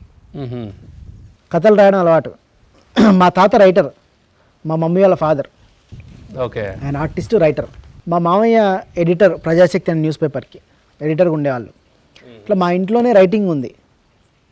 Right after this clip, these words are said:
Speaker 2: మా జీన్స్లో writing ఉంది. అట్లా రైటర్గా ఉన్నప్పుడే నేను స్కూల్లో ఉపన్యాసాలు ఇచ్చేవాడిని.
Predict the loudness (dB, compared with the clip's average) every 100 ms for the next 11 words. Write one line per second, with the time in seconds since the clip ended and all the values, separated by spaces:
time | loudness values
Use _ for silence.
0 | _ _ _ -10 -8 -4 -4 2 4 4
1 | 2 -4 -8 -12 _ _ _ _ _ _
2 | _ _ _ _ _ _ _ _ _ -10
3 | -2 2 4 4 2 2 2 -2 -2 0
4 | 0 0 -2 2 4 4 2 2 0 0
5 | -2 -10 _ _ _ -10 -4 0 0 -2